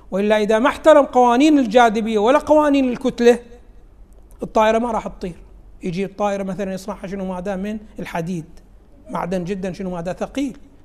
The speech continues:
لازم يراعي هذه المسألة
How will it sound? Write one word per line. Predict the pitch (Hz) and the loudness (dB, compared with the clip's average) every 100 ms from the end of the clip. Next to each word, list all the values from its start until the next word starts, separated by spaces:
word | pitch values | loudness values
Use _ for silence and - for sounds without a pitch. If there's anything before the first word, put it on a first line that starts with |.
| _ - - - - - - - | _ -20 -20 -20 -20 -20 -20 -6
لازم | 175 165 226 254 | -4 -2 -4 -4
يراعي | 285 180 185 220 220 | -8 -6 -2 0 2
هذه | 233 247 269 | 2 4 4
المسألة | 269 269 262 285 | 4 6 6 4